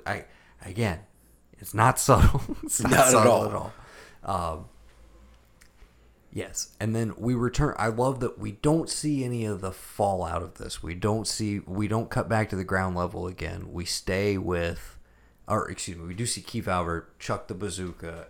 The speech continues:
Speaker 1: and just, like,
Speaker 2: Fall off.
Speaker 1: peace out off the top of the ice cream truck. And then we're back in that ice cream truck. And it's just the two halves of your soul coming to terms with one another.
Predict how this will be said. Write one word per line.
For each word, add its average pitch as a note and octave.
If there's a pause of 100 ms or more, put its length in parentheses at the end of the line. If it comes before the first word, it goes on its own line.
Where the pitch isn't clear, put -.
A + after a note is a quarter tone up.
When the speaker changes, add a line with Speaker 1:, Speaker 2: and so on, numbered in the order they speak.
Speaker 1:
and F2
just, -
like, F2
Speaker 2:
Fall F#2+
off. F#2
Speaker 1:
peace G#2
out F2
off F2
the F2
top F2
of F2
the E2+
ice E2
cream E2
truck. E2+ (340)
And G2+
then A2
we're F#2
back A2+
in G#2+
that E2
ice E2+
cream -
truck. - (500)
And E2
it's D#2+
just - (1040)
the -
two G#2+
halves A#2
of G#2+
your G#2+
soul A#2
coming G2
to F#2+
terms G#2
with -
one E2+
another. F#2+